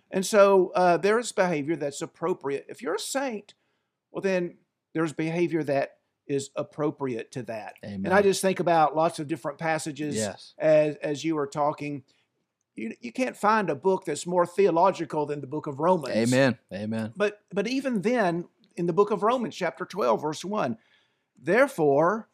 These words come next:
Speaker 1: because of what I've been telling you
Speaker 2: Mm-hmm.
Speaker 1: up to this point, I urge you, brethren, by the mercies of God, present your bodies a living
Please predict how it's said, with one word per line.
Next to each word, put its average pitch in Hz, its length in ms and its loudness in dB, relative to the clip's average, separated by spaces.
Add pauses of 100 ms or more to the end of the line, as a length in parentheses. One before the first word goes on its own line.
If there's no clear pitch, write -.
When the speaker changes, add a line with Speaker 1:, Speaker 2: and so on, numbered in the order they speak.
Speaker 1:
because 208 360 0
of 180 100 -6
what 202 180 4
I've 185 140 2
been 156 160 -6
telling 220 420 -2
you 117 280 -2
Speaker 2:
Mm-hmm. 127 160 -4 (340)
Speaker 1:
up 202 180 0
to 175 80 -2
this 170 220 -4
point, 196 420 -2 (440)
I 156 140 2
urge 202 280 4
you, 175 60 0
brethren, 156 400 0
by 151 120 2
the 143 80 -2
mercies 156 400 -4
of 131 100 -12
God, 147 280 0
present 196 400 -6
your 185 80 0
bodies 196 480 0
a 175 80 -2
living 160 440 -2